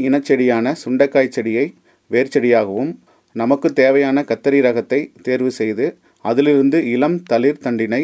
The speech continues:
எடுத்து ஒட்டுக்குச்சியாகவும் வைத்து இணைப்பதே ஒட்டுக்கத்தரி என்பதாகும். கத்தரி இனத்தைச் சேர்ந்த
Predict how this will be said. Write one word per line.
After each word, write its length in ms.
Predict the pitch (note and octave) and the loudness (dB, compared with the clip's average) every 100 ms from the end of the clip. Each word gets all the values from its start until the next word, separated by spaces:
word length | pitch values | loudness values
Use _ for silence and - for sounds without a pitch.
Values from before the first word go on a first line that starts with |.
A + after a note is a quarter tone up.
| A#2+ | 0
எடுத்து 300 | G#2 - C#3+ - _ _ A#2 | -2 -2 -6 -6 _ _ -6
ஒட்டுக்குச்சியாகவும் 840 | A2+ D#3+ C3 - B2+ A2 G#2+ D3+ D#3+ - | -4 -4 -6 0 0 2 -2 -6 -10 -10
வைத்து 260 | A2+ A#2 C#3+ B2 | -8 -6 -4 -4
இணைப்பதே 380 | A#2 A2 A2 D#3+ - _ G#2+ | -2 -2 -2 -4 -8 _ -10
ஒட்டுக்கத்தரி 480 | A2+ C#3+ A#2+ G#2 B2+ A2 | -4 -2 -2 0 -2 -2
என்பதாகும். 460 | G2+ F#2+ F#2 G#2 - _ _ _ - | -2 -4 -6 -10 -12 _ _ _ -8
கத்தரி 340 | A#2 - E3 E3 | -4 0 2 2
இனத்தைச் 340 | C3+ C3+ C#3+ - | 2 0 -2 -2
சேர்ந்த 240 | B2+ A#2 | -4 -2